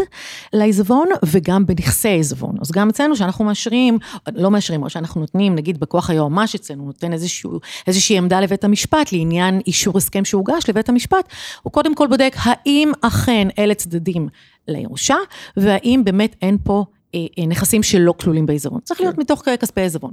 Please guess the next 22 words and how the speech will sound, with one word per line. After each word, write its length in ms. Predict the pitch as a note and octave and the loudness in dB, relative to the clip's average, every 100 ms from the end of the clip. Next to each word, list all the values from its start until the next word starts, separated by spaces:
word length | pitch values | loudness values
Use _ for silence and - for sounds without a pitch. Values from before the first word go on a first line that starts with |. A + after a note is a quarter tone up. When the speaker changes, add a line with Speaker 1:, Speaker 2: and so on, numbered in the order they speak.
| - | -6
Speaker 2:
כן, 260 | E3+ C3 C3 | -2 -2 -4
אז, 220 | B2 D3+ | -8 -6
אז 300 | B2 - - | -8 -8 -14
בעצם 380 | C#3+ C#3 D#3+ F3 | -6 -4 -4 -8
המחוקק, 500 | B2 - B2+ D#3+ B2+ C#3 F#3 G#3 | -8 -10 -8 -8 -8 -12 -12 -8
אה, 160 | B2 A2 | -6 -8
בדיוק 340 | C3+ D3+ A2+ | -4 -4 -4
בא 180 | C3+ C3 | -2 -2
ואומר, 460 | A#2+ A#2 E3+ F3+ F3+ F3+ - - _ - | -2 -6 -4 -4 -4 -8 -20 -20 _ -10
אה, 180 | D#3 A#2 - | -6 -6 -6
"אני 200 | C3 F3+ | -6 -4
נותן 260 | F#3 E3 | -4 -6
לך 220 | D#3+ - C#3 | -6 -4 -4
לחלק, 460 | C3 C3 C3 B2 | -4 -6 -6 -6
נותן 240 | A#2 D#3+ C#3+ | -4 -4 -2
לכם, 440 | B2 - C#3 G#2 - | -4 -2 -4 -4 -8
היורשים, 560 | A2+ G#2 - D3 B2 | -8 -6 -8 -8 -10
לחלק 320 | D3 - - - | -10 -10 -10 -12
פעם 260 | - G#3 | -12 -10
אחת 400 | D#3 C3 B2+ - - | -8 -6 -6 -8 -20
את 120 | - | -12
הירושה 480 | C#3 A#2+ - - | -10 -8 -8 -8